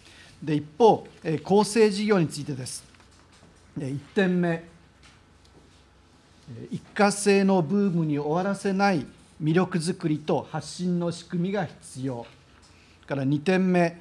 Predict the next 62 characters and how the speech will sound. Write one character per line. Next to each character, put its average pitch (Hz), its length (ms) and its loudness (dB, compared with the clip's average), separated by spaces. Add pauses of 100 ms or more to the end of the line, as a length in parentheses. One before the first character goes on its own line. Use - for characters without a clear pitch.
(220)
え 139 100 -8
ー、 135 40 -10
観 190 240 2
光 208 180 4
客 196 240 0
の 143 120 2
タ 170 200 4
ー 165 60 4
ゲ 156 120 0
ッ - 20 2
ト 151 260 -6
を 131 40 0
明 160 220 2
確 185 280 -2
に 170 120 0
し - 100 -8
た 185 200 4
上 175 220 2
で 160 220 -2 (240)
対 160 180 0
策 160 320 -4
を 151 100 0
実 143 160 -6
施 - 160 -10
す - 40 -8
る 156 60 -8
こ 165 120 -2
と 190 120 -4
が 170 120 -2
必 - 360 -12
要。 120 240 -10 (640)
え 123 100 -12
ー、 - 20 -12
三 175 260 2
点 165 300 2
目、 156 200 2 (400)
広 180 320 0
島 190 280 -2
で 185 140 -2
し - 180 -6
か 190 180 0
で 143 120 -2
き 196 200 -2
な 160 180 2
い、 120 40 -12 (220)
あ 143 40 -12
る 147 80 -4
い 160 80 0
は 143 80 0
広 180 300 -2
島 196 240 -2
に 196 120 0
し - 180 -8
か 190 140 0
で 156 160 0
き 185 160 -8
な 160 140 -2
い 123 60 -8
と 151 160 -4
い 147 40 0
っ - 40 -10
た 175 360 -2